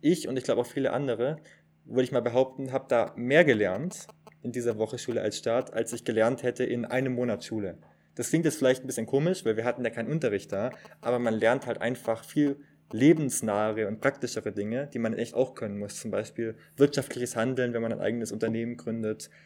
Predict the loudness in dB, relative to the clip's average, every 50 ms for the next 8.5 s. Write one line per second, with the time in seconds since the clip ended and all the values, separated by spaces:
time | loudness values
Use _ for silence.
0 | -8 0 2 4 4 4 4 4 4 4 4 4 2 0 -2 -2 -2 -2 -4 -2
1 | -2 -2 -2 -4 -4 -4 -4 -4 -4 -6 -6 -6 -4 -2 -2 -2 -2 -2 -4 -4
2 | -2 -2 -4 -4 -4 -4 -6 -6 -4 -4 -4 -4 -4 -6 -10 -16 -20 -20 -20 -20
3 | -16 _ -6 -4 -4 -4 -4 -6 -6 -4 -2 -2 0 2 2 0 0 -2 -6 -6
4 | -2 2 2 2 4 4 2 4 4 4 2 2 2 0 2 2 2 0 -2 -2
5 | -4 -4 -4 -4 -2 0 0 0 0 0 -2 -4 -4 -2 0 0 0 0 0 0
6 | -2 -2 -4 -8 -20 -20 -20 _ -8 -6 2 4 4 4 4 2 0 0 -2 -6
7 | -6 -6 -6 -4 -4 -6 -4 -4 -6 -6 -6 -6 -2 0 2 2 2 2 -2 -4
8 | -6 -6 -6 -4 -4 -6 -8 -10 -14 -14